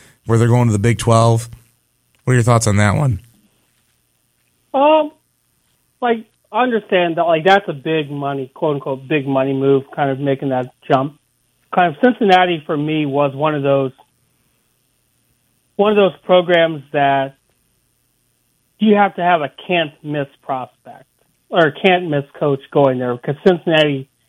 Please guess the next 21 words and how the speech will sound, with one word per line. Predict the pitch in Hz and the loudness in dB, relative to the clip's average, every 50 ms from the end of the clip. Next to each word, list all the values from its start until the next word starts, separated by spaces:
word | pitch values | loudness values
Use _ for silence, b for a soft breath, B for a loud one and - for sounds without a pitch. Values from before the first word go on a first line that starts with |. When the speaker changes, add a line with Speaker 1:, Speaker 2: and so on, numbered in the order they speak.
| _ _ _ - | _ _ _ 0
Speaker 2:
has | - 185 175 165 - | 2 2 2 0 -2
all | - 170 170 170 165 | -2 0 0 2 0
the | 175 170 | -2 -2
momentum, | 170 160 147 147 143 143 139 135 127 - | -2 -4 -2 -2 -2 -2 -2 -4 -6 -6
has | - 170 160 156 151 147 - | -2 0 0 0 0 -2 -6
all | - - 156 156 156 156 151 143 | 0 2 4 4 4 4 2 0
of | 139 131 135 | -2 -4 -4
the | 135 139 143 139 135 135 135 127 131 135 - _ _ _ _ _ _ _ _ _ _ _ _ _ _ _ _ _ _ _ _ _ _ _ _ _ _ _ _ _ _ _ _ _ _ _ _ _ _ _ _ _ _ _ _ _ _ _ - | -4 -2 -2 0 0 0 0 -2 -4 -8 -12 _ _ _ _ _ _ _ _ _ _ _ _ _ _ _ _ _ _ _ _ _ _ _ _ _ _ _ _ _ _ _ _ _ _ _ _ _ _ _ _ _ _ _ _ _ _ _ 0
allure | 196 175 170 165 165 180 208 233 233 226 220 220 214 220 226 | 0 0 0 0 2 4 6 6 6 6 6 4 4 2 0
of, | 214 175 170 170 170 170 170 170 165 - _ _ | 0 2 2 4 4 2 0 -2 -6 -10 _ _
"Hey, | 202 185 175 160 143 135 127 139 - _ _ | -6 -4 -4 -4 -4 -8 -12 -16 -20 _ _
we | 175 165 170 | -6 -4 -4
were | 175 175 170 170 160 151 147 196 220 - _ _ | -2 0 -2 -2 -2 -4 -10 -16 -20 -20 _ _
Group | 180 175 165 | -14 -10 -8
of | 180 156 - | -8 -6 0
Five | - 175 165 165 165 160 160 156 143 151 | 4 4 6 6 4 4 2 0 -2 -6
in | 151 147 | -8 -8
the | 147 143 | -8 -10
Power, | - - 170 156 160 160 151 143 - - | -6 -2 0 0 0 0 -2 -6 -12 -20
you | 127 | -20
know | 117 120 | -20 -20